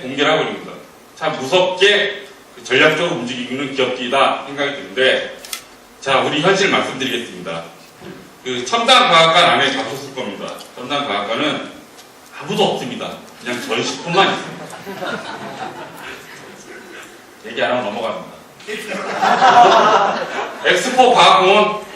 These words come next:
과학과 전혀 상관없는 행사하고 있습니다. 그리고 체험 행사라고 하는 거 그냥 나열식으로 아마추어적인 행사들 진행하고 있습니다. 과학 도시로서의 위상은 점점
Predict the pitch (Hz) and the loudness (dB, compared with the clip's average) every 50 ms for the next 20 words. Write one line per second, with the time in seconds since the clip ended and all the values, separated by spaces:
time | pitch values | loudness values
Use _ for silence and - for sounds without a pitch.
0 | - 156 - 190 190 196 214 214 208 214 - 165 165 165 165 - - - - - | -8 -2 0 2 2 4 6 4 6 4 2 0 0 0 0 0 2 4 4 4
1 | - 147 147 143 151 185 202 180 196 185 185 190 190 - - - - - - 147 | 4 2 0 -2 -2 -2 2 4 4 6 4 4 0 -4 -8 -10 -10 -8 -8 -8
2 | 151 - - - - - 220 196 - - - - - - - - - - - - | -8 -8 -12 -16 -16 -16 -16 -16 -16 -16 -14 -16 -16 -16 -18 -20 -20 -20 -20 -20
3 | - - - - - 185 170 - - - - - 156 156 160 190 196 196 196 196 | -20 -20 -16 -12 -10 -10 -8 -8 -8 -8 -6 -6 -2 2 4 4 4 4 0 -4
4 | - - - - - 233 240 247 - 247 208 208 220 208 208 190 190 196 190 180 | -6 -10 -12 -4 0 2 4 4 4 2 2 2 4 6 6 6 6 4 4 2
5 | 180 202 208 208 208 - - - - - 175 185 180 - 127 135 151 175 180 175 | 2 2 2 2 0 -2 -8 -8 -2 0 2 2 2 4 4 4 6 6 6 4
6 | 175 - - - 170 170 - 160 151 - 180 180 175 170 165 160 151 147 147 143 | 2 -4 -8 -6 -4 -2 0 0 2 4 4 4 4 2 -2 -4 -2 -2 -2 -4
7 | 131 143 170 165 165 160 147 131 - 123 117 117 117 113 - - - - - - | -6 -8 -8 -10 -10 -10 -10 -10 -10 -10 -8 -8 -8 -10 -12 -16 -18 -20 -20 -20
8 | - - - - - - - - - - - - - - - - - - - - | -20 -20 -20 -20 -20 -20 -20 -20 -20 -20 -20 -20 -20 -20 -20 -20 -20 -20 -20 -20
9 | - - - - - - - - - - - - - - - - - - - - | -20 -20 -20 -20 -20 -20 -20 -20 -20 -20 -20 -20 -20 -20 -20 -20 -20 -20 -20 -20
10 | - - - - - - - - - - - - - 143 151 165 175 - - - | -20 -20 -20 -20 -20 -20 -20 -20 -20 -20 -20 -10 -2 2 4 4 4 2 -4 -4
11 | 185 180 175 165 180 185 180 180 185 180 156 127 135 139 139 - - 185 196 - | -2 -2 0 2 2 2 2 2 2 0 0 0 -2 -4 -2 -2 0 0 0 0
12 | - - - - - 120 123 135 160 - - - - - - | -2 -8 -10 -12 -12 -12 -8 -6 -4 -4 -4 -6 -8 -14 -16